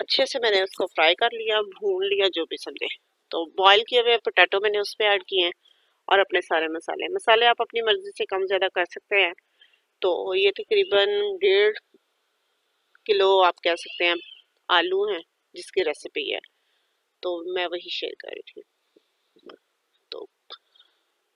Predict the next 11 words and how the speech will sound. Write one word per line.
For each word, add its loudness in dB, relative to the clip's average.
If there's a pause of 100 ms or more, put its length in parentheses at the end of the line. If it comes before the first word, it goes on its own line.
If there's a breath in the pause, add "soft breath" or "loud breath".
(680)
मैं 4
तो -4
इसी -6
तरीके -6
से -10
बनाती 0
हूँ, -2
काफ़ी -2
अच्छे -2
बनते -2
हैं। 0